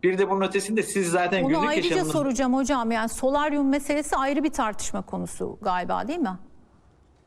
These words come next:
Speaker 1: Çok ayrı bir tartışma konusu. Hakikaten ilginç, e, konular, tamamen kontrolsüz. Belki sorulursa o konuya da gideriz ama biz önleyebileceğimiz yerlerden nasıl kaçınabiliriz diye söylemeniz gerekirse bu zaten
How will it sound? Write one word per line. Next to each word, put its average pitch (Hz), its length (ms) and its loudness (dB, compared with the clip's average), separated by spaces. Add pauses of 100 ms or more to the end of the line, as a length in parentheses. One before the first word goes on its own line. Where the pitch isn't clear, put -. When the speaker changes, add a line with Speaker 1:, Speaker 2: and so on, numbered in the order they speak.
(500)
Speaker 1:
Çok 214 220 0
ayrı 135 240 0
bir 127 80 -6
tartışma 131 460 -2
konusu. 151 460 0
Hakikaten - 460 -2
ilginç, 156 520 0
e, 127 400 2 (100)
konular, 143 520 0 (200)
tamamen 151 380 0
kontrolsüz. 156 540 -2
Belki 170 240 0
sorulursa 147 400 0
o 139 100 0
konuya 143 240 0
da 135 60 4
gideriz 165 280 0
ama 240 340 -2 (520)
biz 240 400 -2
önleyebileceğimiz 190 840 2
yerlerden 170 480 2
nasıl 214 200 -2
kaçınabiliriz 147 680 0
diye 131 140 2
söylemeniz 139 500 0
gerekirse 175 520 0
bu - 260 0 (260)
zaten 175 540 0